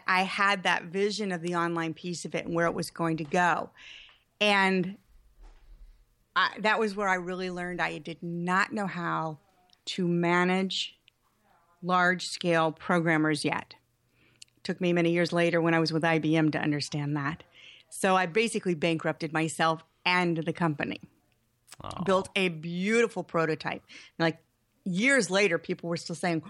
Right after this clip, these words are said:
Speaker 1: "Whatever happened to that software? That prototype was awesome." I'm like, "Well, it never came into being." But it was, I had that vision for what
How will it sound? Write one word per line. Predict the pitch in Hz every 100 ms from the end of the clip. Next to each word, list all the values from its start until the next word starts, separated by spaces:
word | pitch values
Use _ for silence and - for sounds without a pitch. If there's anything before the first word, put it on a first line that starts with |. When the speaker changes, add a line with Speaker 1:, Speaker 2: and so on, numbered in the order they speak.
| - _ -
Speaker 1:
"Whatever | 208 262
happened | 208 220
to | 196
that | 170
software? | - 196 - - 151
That | 185 - -
prototype | - 202 226 196 151 151 165
was | - -
awesome." | 180 208 - 160
I'm | 156
like, | 165 _
"Well, | 208 220 220 208 _ - _ _ _ -
it | 196
never | 214 220 208
came | 202 202
into | 180 165
being." | 147 156 - - - _ - - - - _ _ _ _ -
But | 180 226 196 - -
it | 220
was, | 214 196 -
I | 196 208
had | - 208 214 190
that | 180 180
vision | 160 202 196 156
for | - 170
what | 165 175 180